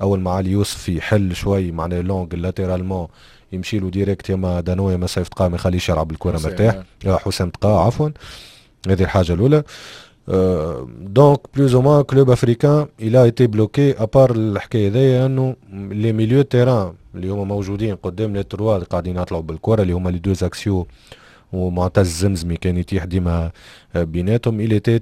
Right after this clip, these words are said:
Speaker 1: تري ستاتيك. دوكو سهلوا المهمه بطريقه كبيره برشا على اوكبيلو، حسام دقا وقت اللي يعملوا الماركاج، ولا اوكبيلو شي بجبالي، سهلوا المهمه اللي خلاتهم يعزلوا لي دو ميليو ذوما، ما يخلوهمش يلعبوا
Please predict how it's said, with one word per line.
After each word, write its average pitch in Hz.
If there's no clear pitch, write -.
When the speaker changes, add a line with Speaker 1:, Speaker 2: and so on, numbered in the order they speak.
Speaker 1:
تري 110
ستاتيك. -
دوكو 101
سهلوا 98
المهمه 101
بطريقه 95
كبيره 98
برشا 101
على 87
اوكبيلو، 92
حسام 92
دقا 104
وقت 92
اللي 92
يعملوا 87
الماركاج، 87
ولا 87
اوكبيلو 87
شي 85
بجبالي، 92
سهلوا 110
المهمه 104
اللي 110
خلاتهم 107
يعزلوا 95
لي 90
دو 92
ميليو 92
ذوما، 110
ما 90
يخلوهمش 110
يلعبوا 101